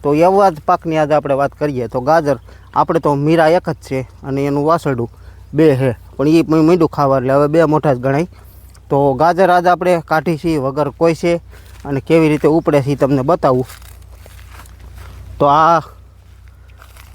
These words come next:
આ ગાજર છે આપણે ઓહરવા બે વાતર વાવેલા છે,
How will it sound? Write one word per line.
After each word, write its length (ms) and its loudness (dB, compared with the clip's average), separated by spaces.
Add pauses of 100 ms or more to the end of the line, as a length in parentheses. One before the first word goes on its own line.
આ 160 0
ગાજર 360 2
છે 140 -2
આપણે 300 -2 (880)
ઓહરવા 500 2 (120)
બે 140 2
વાતર 320 0
વાવેલા 380 0
છે, 160 -6